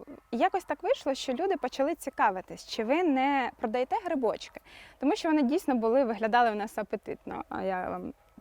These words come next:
фотографію покажу. Вони виглядали біленькі, гарненькі, малесенькі.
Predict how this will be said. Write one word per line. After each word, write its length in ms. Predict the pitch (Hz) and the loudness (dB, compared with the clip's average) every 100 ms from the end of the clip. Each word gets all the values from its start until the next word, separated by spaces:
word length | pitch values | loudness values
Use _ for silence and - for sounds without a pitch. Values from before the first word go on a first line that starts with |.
| - | -20
фотографію 640 | - 196 - 226 202 - 190 | -16 -8 -6 -4 -6 -8 -10
покажу. 280 | - 240 339 453 | -8 -6 -2 0
Вони 220 | 285 254 | 2 2
виглядали 540 | 220 233 233 220 220 196 | 0 -2 0 0 0 0
біленькі, 520 | 202 233 427 440 262 | 0 0 0 0 0
гарненькі, 560 | 208 208 311 403 - | -2 -2 -2 -2 -2
малесенькі. 840 | 226 202 262 392 - 269 262 233 | -2 -2 -2 -2 -2 -4 -2 -6